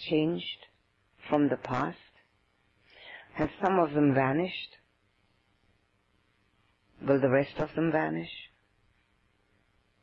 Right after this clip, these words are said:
Including ourselves? And what about that, what we call and consider dear and delightful and mine now?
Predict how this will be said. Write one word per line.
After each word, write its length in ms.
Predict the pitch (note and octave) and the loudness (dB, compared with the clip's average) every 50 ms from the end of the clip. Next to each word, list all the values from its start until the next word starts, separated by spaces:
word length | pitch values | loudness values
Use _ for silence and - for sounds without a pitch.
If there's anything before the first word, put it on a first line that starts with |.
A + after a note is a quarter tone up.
| _ _ _ _ _ _ _ _ _ _ _ _ _ _ _ _ _ _ _ _ _ _ _ _ _ _ _ _ - - | _ _ _ _ _ _ _ _ _ _ _ _ _ _ _ _ _ _ _ _ _ _ _ _ _ _ _ _ -20 -18
Including 420 | - - - - C#3 C#3 C#3 C3+ C3+ | -16 -14 -6 -4 0 0 2 2 2
ourselves? 640 | B2+ A#2+ B2 - - - B2+ B2+ C#3 D3+ D#3+ D#3+ D#3+ - - - _ _ _ _ _ _ _ _ _ _ _ _ _ _ _ _ _ _ _ _ _ _ _ _ _ _ _ _ _ _ _ _ - _ - - - | 2 0 -2 -4 -4 -2 0 0 0 -2 -4 -6 -12 -16 -20 -20 _ _ _ _ _ _ _ _ _ _ _ _ _ _ _ _ _ _ _ _ _ _ _ _ _ _ _ _ _ _ _ _ -20 _ -14 -2 0
And 180 | E3 F#3 F3+ | 2 4 4
what 160 | F3 F#3+ G#3+ | 4 4 4
about 360 | G3+ F3+ F3 F3+ F3+ F3 E3+ - | 2 4 4 4 4 2 2 2
that, 280 | D#3 D#3 C#3 B2 - - - - - _ _ _ _ _ _ _ - | 2 2 2 0 -2 -6 -14 -20 -20 _ _ _ _ _ _ _ -2
what 260 | - C#3+ D#3 C#3+ - | 0 2 2 2 2
we 120 | C3+ D3+ | 0 0
call 640 | C#3+ - - D#3+ C#3+ C#3+ C#3+ C#3+ D3 D3+ D#3+ E3 - - | 0 0 2 2 4 4 4 4 4 2 2 0 -4 -4
and 240 | - - C3 B2+ B2 - - - - _ _ _ _ - - | -4 -4 -4 -4 -6 -8 -12 -18 -20 _ _ _ _ -8 -2
consider 720 | - C#3 C3 B2+ - - - D3+ C#3+ C#3 B2 B2 C#3 D3+ - _ _ _ _ _ _ _ _ _ _ _ _ _ _ _ _ _ - B2+ | 0 0 0 -2 -4 -4 -4 0 0 2 0 0 -2 -6 -10 _ _ _ _ _ _ _ _ _ _ _ _ _ _ _ _ _ -10 -2
dear 400 | B2+ E3 F3 E3+ E3 D#3+ D#3+ - - - | 2 4 4 6 6 4 4 2 0 0
and 220 | B2 C3 C3 B2+ | 0 0 0 2
delightful 840 | - C3 C3 C3 C3+ C#3+ C#3+ - - - - C#3 C#3 C#3+ D3+ D3 D3 D3 - _ _ _ _ - | 2 2 2 2 2 0 0 -2 -6 -4 0 0 2 2 0 -2 -6 -12 -18 _ _ _ _ -6
and 240 | - B2+ B2+ A#2+ - | -4 -2 -2 0 0
mine 580 | - B2+ C3 C3 C3+ C3 C3+ C#3 C#3 C3+ C3 C3 - - - | 0 2 2 2 0 0 -2 -2 -2 -4 -6 -10 -16 -12 -4
now? 520 | - D3 E3+ E3 D3+ B2 A2+ - - - | 0 0 2 2 2 0 -2 -4 -8 -12